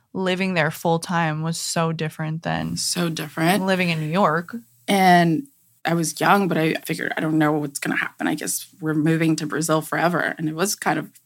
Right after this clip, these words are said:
Speaker 2: freaky.
Speaker 1: Yeah.
Speaker 2: It's scary because I did love living in America. And, you know, you get used to the comfort, to everything, going to
Speaker 1: Mm-hmm.
Speaker 2: school, and everything there was just so different. And my mother's family was very humble.
Speaker 1: Yeah.
Speaker 2: So it was just like,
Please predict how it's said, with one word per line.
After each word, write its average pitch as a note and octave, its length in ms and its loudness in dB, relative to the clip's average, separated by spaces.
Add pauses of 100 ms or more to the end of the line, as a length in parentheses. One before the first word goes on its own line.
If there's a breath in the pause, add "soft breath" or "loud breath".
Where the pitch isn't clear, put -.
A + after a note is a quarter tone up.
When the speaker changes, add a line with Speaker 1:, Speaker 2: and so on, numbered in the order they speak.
(120)
Speaker 2:
freaky. G3 600 0
Speaker 1:
Yeah. F#3 480 0
Speaker 2:
It's F3 120 -4
scary E3+ 520 0 (360 loud breath)
because G3 260 0
I F3+ 80 4
did G3 240 0
love D#3+ 320 0
living D#3 260 0
in D#3 80 2
America. D3+ 420 0
And, D#3 380 -2
you G#3+ 80 0
know, A3 60 2
you F#3+ 80 0
get F3 140 -6
used E3+ 280 -2
to - 160 -4
the - 100 -10
comfort, G3 840 0 (120)
to E3 140 -4
everything, E3+ 680 2
going G3+ 240 0
to F3 80 -4
Speaker 1:
Mm-hmm. F3+ 100 -4
Speaker 2:
school, F3+ 540 4
and E3 160 0
everything E3+ 400 0
there D#3 160 -2
was - 140 -8
just - 280 -4
so E3 160 2
different. D#3+ 500 -4
And D#3 300 0 (420 loud breath)
my F3 120 6
mother's F3 420 4
family E3 380 4
was D#3 160 -2
very E3 200 -2
humble. F#3 640 0 (180 soft breath)
Speaker 1:
Yeah. G#3 180 -4
Speaker 2:
So F#3+ 80 2
it D#3+ 120 0
was D#3+ 180 -4
just D3+ 260 -2
like, - 300 -8